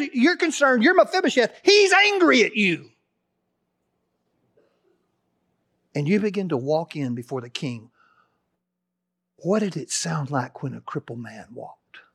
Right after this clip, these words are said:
Did he have crutches? Did you hear the wood of those crutches as it hit the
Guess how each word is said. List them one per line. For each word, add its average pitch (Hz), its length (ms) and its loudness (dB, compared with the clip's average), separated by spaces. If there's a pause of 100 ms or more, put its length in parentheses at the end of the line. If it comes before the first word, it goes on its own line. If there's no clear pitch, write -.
(4000)
Did 135 140 -6
he 139 60 -4
have 151 200 -6
crutches? - 520 -10 (2750)
Did 143 200 -2
you 143 100 -4
hear 190 240 -2
the 139 140 -6
wood 156 480 0
of 143 80 -8
those 139 180 -12
crutches 151 400 -8
as 131 120 -10
it 131 120 -12
hit 165 220 -6
the 123 120 -10